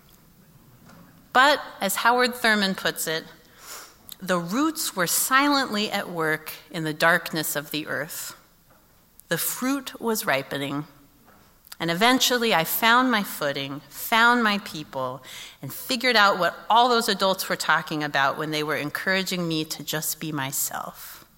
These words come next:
From our reading this morning, "My efforts now turn from trying to outrun suffering to accepting love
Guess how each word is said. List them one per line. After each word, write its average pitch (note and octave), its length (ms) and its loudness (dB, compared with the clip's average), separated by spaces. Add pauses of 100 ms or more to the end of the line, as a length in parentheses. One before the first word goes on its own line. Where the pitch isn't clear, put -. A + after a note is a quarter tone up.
(3000)
From F3+ 220 -2
our E3+ 100 4
reading F3+ 340 0
this - 200 -4
morning, D#3 460 -2 (2250)
"My G#3+ 240 0
efforts C#4+ 680 2 (120)
now A3 400 6
turn D#3 680 0
from E3 340 0
trying B3 540 4
to - 200 2 (140)
outrun G#3 640 4
suffering D3+ 760 -2 (1300)
to - 120 -6
accepting A3+ 640 -2
love D3+ 480 0